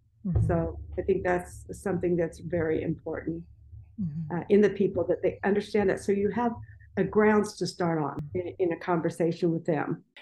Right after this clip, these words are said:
Speaker 1: Yeah, that's tremendous. And I think you're right. I think materialism really does blind our eyes to our need, you know, and when salvation is all about need, right? And so I'm sure that there's so much that can be equated to, um,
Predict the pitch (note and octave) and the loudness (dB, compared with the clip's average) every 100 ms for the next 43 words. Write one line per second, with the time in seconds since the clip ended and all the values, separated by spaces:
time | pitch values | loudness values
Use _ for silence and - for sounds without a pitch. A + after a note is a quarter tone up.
0 | - G#3+ G3 G3 A#3+ - - G#3+ G3+ G3+ | 0 4 4 4 2 0 -2 2 4 4
1 | F#3+ E3 - - - G3+ G#3 A#3 A#3+ A3 | 0 -2 -6 -8 -2 2 2 0 0 -2
2 | - G3+ F#3+ F#3 F3 F#3 A3 F3+ F3+ A3 | 0 0 2 2 2 0 -2 -2 0 4
3 | G#3+ F#3+ F3 E3+ F3+ F#3 F#3+ F#3 E3+ D#3+ | 6 6 4 2 2 4 2 2 0 0
4 | F3+ F3+ F#3+ E3+ D#3+ E3+ - - E3 E3 | 0 2 2 2 0 -2 -2 -2 0 2
5 | F3 C4+ C4 E3+ F3 E3 E3 F3 E3+ E3+ | 2 0 -2 -2 -2 0 0 0 0 2
6 | F3 F3+ - - - - - - A3 G#3+ | 0 -2 -10 -18 -18 -20 -16 -2 2 6
7 | G#3 D4 - A#3 F#3+ F#3 F#3 E3 - - | 6 4 4 4 2 2 -2 -4 -12 0
8 | F#3 A#3+ F#3+ F3 - E3+ G#3+ D4+ D3+ E3 | 4 6 6 4 2 2 2 0 -2 -2
9 | D#3+ F#3 A3 F3+ F3 - F3+ E3+ F#3 - | 0 -2 -2 -2 -2 0 0 2 2 2
10 | G#3 F3+ E3 F3+ F3 - G3+ G3 - F#3+ | 2 2 2 0 -2 2 2 2 0 -4
11 | F#3+ F#3 F3+ F3 E3 - F#3+ F3+ D#3 - | 0 2 4 2 0 0 2 2 0 -2
12 | F3 E3 E3 - - - - F3 E3 D#3 | 0 0 -2 -6 -20 -20 -10 -4 -2 -2
13 | D#3 D#3 | -4 -4